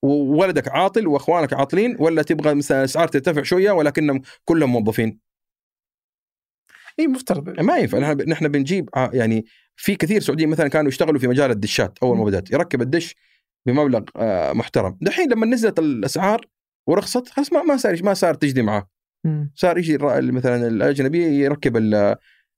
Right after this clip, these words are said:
Speaker 1: الدش بمية ريال، ميتين ريال، ما تخارج صارت مع السعودي.
Speaker 2: مم.
Speaker 1: فصار يعني دخ-، مجالات كثيرة ما يدخلها السعودي بسبب التنافس الغير عادل من، من، من ال-، الأعمال الأجنبية.
Speaker 2: مم. طب كيف، آه،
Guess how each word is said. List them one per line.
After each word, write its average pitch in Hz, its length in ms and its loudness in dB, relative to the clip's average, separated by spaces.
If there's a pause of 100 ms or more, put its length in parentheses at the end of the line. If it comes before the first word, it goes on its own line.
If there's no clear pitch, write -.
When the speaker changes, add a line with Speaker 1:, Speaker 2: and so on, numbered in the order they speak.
(160)
Speaker 1:
الدش 131 360 0
بمية 147 260 2
ريال، 143 180 2
ميتين 107 240 -2
ريال، 90 220 -2
ما 220 160 0
تخارج 135 280 -2
صارت - 420 -6
مع 113 160 -2
السعودي. 101 420 -4 (200)
Speaker 2:
مم. 196 240 -6
Speaker 1:
فصار 294 340 0
يعني 220 400 -4
دخ-، 208 240 -4
مجالات 180 460 2
كثيرة 240 280 0
ما 208 140 0
يدخلها 208 220 0
السعودي 196 380 0
بسبب 180 300 0
التنافس 180 540 -2 (360)
الغير 175 240 0
عادل 170 340 0
من، 123 220 -2
من، 98 240 -2
من 98 240 -2 (580)
ال-، 113 280 -4
الأعمال 117 500 -4
الأجنبية. 98 380 -8 (160)
Speaker 2:
مم. 156 120 -2 (300)
طب 170 140 0
كيف، 254 220 -2
آه، 147 640 -2